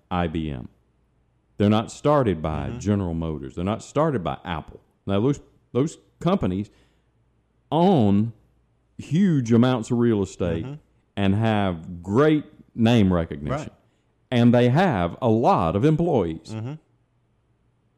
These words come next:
Speaker 1: But the n-, biggest job creators in America are
Speaker 2: Small business owners.
Speaker 1: small business
Speaker 2: Yeah.
Speaker 1: owners.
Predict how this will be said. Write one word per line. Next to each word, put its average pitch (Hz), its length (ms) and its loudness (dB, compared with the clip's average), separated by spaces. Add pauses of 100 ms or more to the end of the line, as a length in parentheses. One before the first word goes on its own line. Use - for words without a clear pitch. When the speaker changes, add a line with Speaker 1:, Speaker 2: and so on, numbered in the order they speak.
(440)
Speaker 1:
But 95 360 0
the 98 80 2
n-, 87 360 0 (680)
biggest 131 580 2 (140)
job 131 400 2
creators 113 800 2
in 113 140 2
America 123 560 2
are 95 420 0 (600)
Speaker 2:
Small 90 300 -10
business 120 360 -10
owners. 71 180 -10
Speaker 1:
small 95 380 2
business 101 400 -2
Speaker 2:
Yeah. 104 60 -6
Speaker 1:
owners. - 400 -12